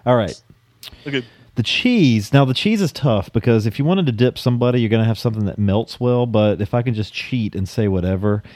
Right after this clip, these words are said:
Speaker 1: it's gonna be one of the, like, almost cheddar, kind of, like, semi-soft, almost hard cheeses, like, semi-hard, like, the, like, the
Speaker 2: Like I am right now.
Speaker 1: <laughs> The, the semi-hard cheeses makes me fully hard.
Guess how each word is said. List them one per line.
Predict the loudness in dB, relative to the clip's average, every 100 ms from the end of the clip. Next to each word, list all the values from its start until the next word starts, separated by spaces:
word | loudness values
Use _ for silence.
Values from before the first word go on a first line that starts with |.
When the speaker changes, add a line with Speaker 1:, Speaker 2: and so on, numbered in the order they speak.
| -20 -8
Speaker 1:
it's | -4
gonna | -2 -2
be | 0 2
one | 2 2
of | 0
the, | -2 0
like, | 2 0 -4 -14 _ _ _ _ _ -2
almost | 0 2 2 -2 -12
cheddar, | -6 -2 0 0 0 -2
kind | -2 -2 -2
of, | -2
like, | -2 -4
semi-soft, | -4 -2 0 -2 -4 -4 -2 -2 -4 -12 -10
almost | -4 -2 -4 -8
hard | -6 -4 -2 -4
cheeses, | -6 -6 -4 -4 -4 -2
like, | -4 -4
semi-hard, | -2 0 2 2 2 2 2
like, | 0 -2 -6 -20 -20 -20 _
the, | 2 4 4 2 2
like, | 0 0
the | -2 -2
Speaker 2:
Like | 0 -2
I | -4
am | -4 -8
right | -10 -12
now. | -10 -12 4
Speaker 1:
<laughs> |
The, | 6 6 4 -2 -4 -20 -18 -2
the | 2 2
semi-hard | 4 4 4 4 2
cheeses | 2 0 2 0
makes | 0 0
me | -4
fully | -2 0 0
hard. | 0 -2 -2 -6